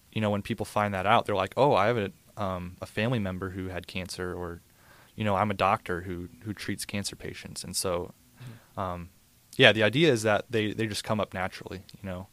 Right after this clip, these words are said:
Speaker 1: We're gonna meet a lot of people, and obviously not everyone is gonna have a, a story about cancer, but, um,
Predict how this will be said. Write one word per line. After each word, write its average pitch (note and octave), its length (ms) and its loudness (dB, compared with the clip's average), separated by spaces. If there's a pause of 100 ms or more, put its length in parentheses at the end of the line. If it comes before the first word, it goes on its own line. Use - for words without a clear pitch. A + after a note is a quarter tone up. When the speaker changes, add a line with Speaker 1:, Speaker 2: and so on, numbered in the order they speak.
(360)
Speaker 1:
We're A2+ 100 2
gonna A2 140 4
meet G#2+ 220 0
a G#2 60 -2
lot G2 240 4
of G2+ 80 -2
people, A2+ 340 0
and G2+ 100 0
obviously G2 380 0
not F2+ 180 0
everyone F#2+ 300 -2
is F2 100 -10
gonna F#2 180 -8
have F2 200 -6
a, F2 120 -6 (240)
a G2 80 -6
story F2+ 300 -6
about - 240 -8
cancer, - 420 -10
but, - 200 -6 (640)
um, E2+ 300 -6